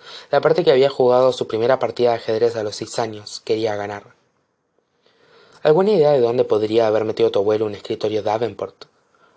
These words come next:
le pregunté a Nash. Aquello le arrancó una risita. "Eres de las que aprende por las malas, ¿verdad, chiquilla?". Me encogí de hombros. Nash se planteó mi pregunta,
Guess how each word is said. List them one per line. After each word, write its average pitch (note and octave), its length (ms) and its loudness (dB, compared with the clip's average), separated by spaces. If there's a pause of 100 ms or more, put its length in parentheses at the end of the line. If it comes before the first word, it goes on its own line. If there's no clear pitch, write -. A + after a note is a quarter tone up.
(140)
le A#2 120 0
pregunté A2 460 2
a G#2 60 -2
Nash. G#2 480 -8 (640)
Aquello E3+ 340 2
le F3+ 100 6
arrancó A#2+ 340 0
una A2 100 -2
risita. G#2+ 540 -8 (1120)
"Eres C3+ 260 4
de C3+ 60 0
las A2+ 120 -2
que A2 80 -2
aprende A2 300 0
por G#2+ 120 -2
las G#2 120 -2
malas, A2 400 0
¿verdad, A#2+ 280 0
chiquilla?". B2 540 -4 (640)
Me C#3+ 220 2
encogí D#3 320 2
de F3+ 140 4
hombros. - 540 -6 (520)
Nash A#2+ 360 0
se - 200 0
planteó G#2+ 300 -2
mi G#2+ 100 -4
pregunta, A2 580 -4